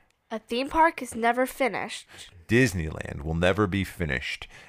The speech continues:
Speaker 2: as long as there is imagination in, in people's hearts. Um, and I really love that quote because I think that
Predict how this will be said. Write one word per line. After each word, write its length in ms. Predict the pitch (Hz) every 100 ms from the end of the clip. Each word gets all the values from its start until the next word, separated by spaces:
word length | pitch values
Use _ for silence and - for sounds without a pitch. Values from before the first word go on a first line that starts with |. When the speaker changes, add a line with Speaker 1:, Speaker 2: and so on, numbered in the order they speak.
| -
Speaker 2:
as 160 | 78
long 320 | 85 87 95
as 140 | 87 73
there 320 | 82 82 78
is 260 | 80 78 73
imagination 840 | 76 82 90 78 78 80 - 71
in, 400 | 73 71 - -
in 140 | 73
people's 420 | 71 80 - 76
hearts. 380 | - 76 71 - - - - 98
Um, 420 | - 95 87 87 90
and 360 | 98 92 82 67 -
I 120 | 87
really 400 | 87 85 101 85
love 320 | 76 82 76
that 240 | 71 71 -
quote 280 | - 117 -
because 480 | 85 - 82 80 -
I 160 | - 104
think 300 | - 85 78 -
that 320 | 98 101 95